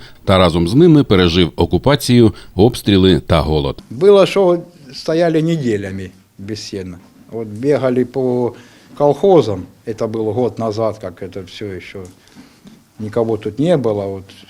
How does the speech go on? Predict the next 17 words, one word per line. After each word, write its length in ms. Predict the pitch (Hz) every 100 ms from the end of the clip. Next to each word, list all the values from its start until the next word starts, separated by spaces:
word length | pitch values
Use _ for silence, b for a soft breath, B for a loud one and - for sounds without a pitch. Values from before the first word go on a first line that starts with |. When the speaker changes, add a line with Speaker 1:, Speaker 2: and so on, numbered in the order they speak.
| -
Speaker 2:
як-то 460 | 135 131 120 117 104 - - -
у 80 | 117
всіх 360 | - 170 160
по 160 | - 127
кроху, 500 | - 156 160 - 113
по 220 | - 120
тюку 480 | - 123 - 160 131 - - -
собирали, 600 | - 113 117 143 151 117
привозили, 800 | 95 117 113 113 107 151 120 98 -
як-то 280 | 107 - 104
доставали. 680 | 107 107 123 127 143 120 98
І, 240 | 101 104 - B B B B B
ну, 120 | 160 156
як-то 280 | 180 - 139
вижили, 440 | 127 113 87 78 - _ _ _ _
як-то 300 | 104 - 120
виживали. 480 | 117 107 107 85 82